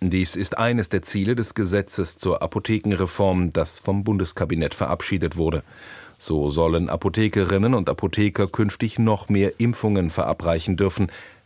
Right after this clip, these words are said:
beispielsweise auch gegen Tetanus. Mit der Neuregelung sollen Apotheken außerdem bestimmte verschreibungspflichtige Arzneimittel auch ohne ärztliche Rezepte abgeben können, etwa bei unkomplizierten akuten Erkrankungen.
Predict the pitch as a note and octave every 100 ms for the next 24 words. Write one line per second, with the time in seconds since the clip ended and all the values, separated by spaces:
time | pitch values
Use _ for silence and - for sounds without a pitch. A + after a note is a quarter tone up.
0 | _ D#2 D2+ - E2 - D2+ D#2 E2 -
1 | D2+ - - F2 D#2 E2+ G2+ G2 E2 C#2+
2 | - _ _ - - - - - - A#2
3 | C#3 B2 B2+ B2 B2 B2+ C3 D#3+ A#2+ A#2+
4 | A#2 E2 B2 A2+ A2+ B2+ C3 G2+ G#2+ A#2+
5 | A2+ B2 A2+ - A#2 G#2+ - G#2 - G#2
6 | G#2+ G#2 G2+ G2+ - - G#2 - F#2 F2+
7 | - - A#2 G#2+ G#2 F#2+ F2+ - G#2+ -
8 | - A#2 A#2+ G2 - D#2+ - F#2 E2+ F#2
9 | G2+ - G2+ - - - - F2 F2+ G2+
10 | F#2+ F2 - - - _ F2 - - E2
11 | D2+ F2+ E2+ _ A#2 G2+ G2+ E2+ F2+ -
12 | F#2 E2 G2 - - G2+ E2+ E2 D#2 -
13 | F#2+ F#2 F2 D2